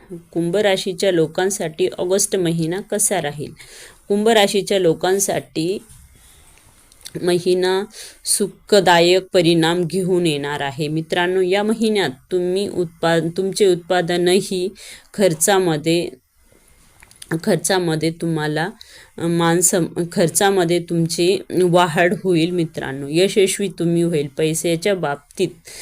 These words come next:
करण्या-, करताना तुम्ही यशस्वी व्हाल. जोडी सो-, जोडीदारासोबत तुम्ही चांगली वेळसुद्धा घालवू शकाल. आणि हे बघा मित्रांनो, पुढची आणि शेवटची रास आहे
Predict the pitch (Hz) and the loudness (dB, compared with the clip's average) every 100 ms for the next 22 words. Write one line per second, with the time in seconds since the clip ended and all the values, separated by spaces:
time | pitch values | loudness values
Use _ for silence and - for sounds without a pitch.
0 | - - _ 202 196 202 190 190 104 139 | -18 -20 _ 2 4 4 2 2 -2 0
1 | 175 170 190 180 170 180 185 185 175 190 | 0 2 0 0 0 0 2 0 0 -2
2 | 202 185 165 165 160 - 170 165 170 147 | 0 0 0 0 -4 -2 -4 -2 -4 -4
3 | 151 160 185 196 185 160 156 156 156 170 | -2 0 0 -2 -4 -4 -4 -4 0 2
4 | 190 160 160 165 165 156 170 170 175 180 | 2 2 2 0 -2 -2 -2 -2 -2 -2
5 | 175 165 151 160 185 160 175 233 156 156 | -2 -2 -2 0 0 2 2 2 -2 -2
6 | 196 185 175 156 165 165 - - - - | 0 2 0 -2 -2 -6 -8 -20 -18 -14
7 | - - - - - - 196 214 233 - | -14 -14 -16 -18 -10 0 4 6 4 0
8 | - - - 202 175 160 160 156 160 156 | -12 -10 -2 0 2 2 0 0 -2 0
9 | 170 185 - 208 185 - 233 202 202 220 | 0 -2 0 -2 -2 0 4 6 4 4
10 | 202 175 165 170 208 170 165 - 160 165 | 2 2 2 2 2 2 2 2 0 -2
11 | 175 185 | -4 -4